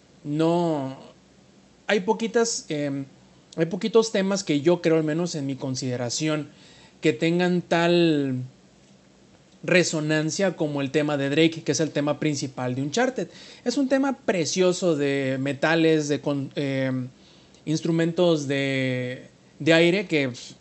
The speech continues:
si la verdad, si esa canción no te evoca el, la sensación o el sentimiento de descubrimiento, de exploración y de todo eso, bueno, no sé qué estás haciendo,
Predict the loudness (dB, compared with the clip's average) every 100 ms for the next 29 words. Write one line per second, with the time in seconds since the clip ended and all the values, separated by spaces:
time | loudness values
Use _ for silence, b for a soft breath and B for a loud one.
0 | _ B B B _ 0 4 6 4 4
1 | 4 2 2 0 0 -4 -2 -2 -2 -2
2 | 0 2 2 2 2 2 2 -2 -4 -4
3 | -4 -4 -4 -6 -2 -2 0 0 -2 -4
4 | -2 0 0 0 0 -2 -4 -2 0 0
5 | 0 0 -2 -4 -4 -2 -2 -2 0 -2
6 | 0 2 2 0 -2 -2 -4 -4 -6 -6
7 | -6 -8 -2 0 0 -4